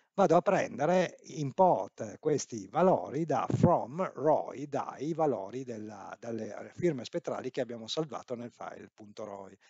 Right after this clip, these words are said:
Quindi importo questi valori e vedete che, eh, a-, abbiamo sempre roi uno e roi due che sono relativi al fatto che io ho aperto queste finestre, il menu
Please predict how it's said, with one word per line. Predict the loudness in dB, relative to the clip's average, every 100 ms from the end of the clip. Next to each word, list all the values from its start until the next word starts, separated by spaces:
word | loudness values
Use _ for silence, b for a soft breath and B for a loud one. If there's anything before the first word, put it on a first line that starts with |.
| B B B
Quindi | 8 8 8 0 -14 _
importo | 0 0 4 4 4 0
questi | -2 0 4
valori | 6 6 2 2 0
e | 0 -2
vedete | 2 2 2 0 0
che, | 0 0 2 0
eh, | -2 -16 -16 -18 -20 -20 _ _
a-, | -8 -8 -6
abbiamo | -6 -6 -4
sempre | -4 -4 -8
roi | -8 -6
uno | -6 -4
e | -4
roi | -6
due | -4 -4 -4
che | -8
sono | -14 -12
relativi | -12 -16 -8 -2
al | -2
fatto | -2 -6 -8
che | -6
io | -6
ho | -6
aperto | -4 -4 -4 -8
queste | -12 -12 -10
finestre, | -10 -10 -12 -12 -14 -16 b b b b b _
il | -2
menu | 2 2 2 0